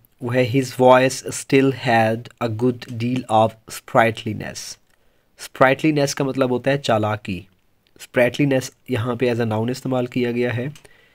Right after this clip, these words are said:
इसका जो राइट ऑप्शन बनेगा वो है डी, एक्टिवनेस। स्प्राइटलीनेस का मतलब होता है चालाकी। ओके, uh, "Nothing is really wrong, uh, with him, only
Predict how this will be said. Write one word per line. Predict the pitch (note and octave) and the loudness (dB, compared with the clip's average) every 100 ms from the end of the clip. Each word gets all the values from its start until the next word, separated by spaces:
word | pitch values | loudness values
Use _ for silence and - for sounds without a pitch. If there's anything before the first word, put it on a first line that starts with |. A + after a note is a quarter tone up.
| _ _ | _ _
इसका | - - C#3 | -10 -2 0
जो | C3 | 4
राइट | B2+ C3+ | 6 6
ऑप्शन | B2+ A#2 C#3 | 4 2 0
बनेगा | A#2 A2+ A2 G#2+ A2 - _ _ _ | -2 -2 -2 -2 -4 -8 _ _ _
वो | A2 A#2 | -6 -4
है | A2+ G#2 | -2 -2
डी, | F#2+ G#2 F#2+ - _ _ - | -4 -4 -6 -8 _ _ -6
एक्टिवनेस। | B2+ - B2 G2+ F2 - - - _ _ _ - | -6 -2 -2 -2 -8 -12 -14 -16 _ _ _ -18
स्प्राइटलीनेस | - - B2 A#2+ C3 B2+ | -6 0 0 0 -2 -2
का | - C3+ | -2 -4
मतलब | B2 B2 | 0 -2
होता | A#2 A#2+ | 0 -2
है | A#2+ | -2
चालाकी। | A#2+ A2 G#2+ G#2+ A2 G#2+ _ _ _ _ - - _ _ _ _ _ _ _ _ | 0 0 -2 -4 -8 -10 _ _ _ _ -20 -20 _ _ _ _ _ _ _ _
ओके, | C3 C3+ A#2 - - - | -2 0 -2 -4 -8 0
uh, | B2 B2 | 2 4
"Nothing | C#3 C#3+ E3+ | 2 2 6
is | D#3 D3 D3 | 6 4 2
really | C3 D3 D3+ D#3 | 6 8 8 6
wrong, | D3 C3 C3 B2+ C#3 - _ B2+ | 4 6 6 6 0 -8 _ -2
uh, | B2+ B2 A2+ - | 0 0 -2 -6
with | A#2+ C3 | -2 -2
him, | A#2 C3+ - | 0 -2 0
only | C3 C#3 C#3 C#3 C#3+ | 4 4 6 4 4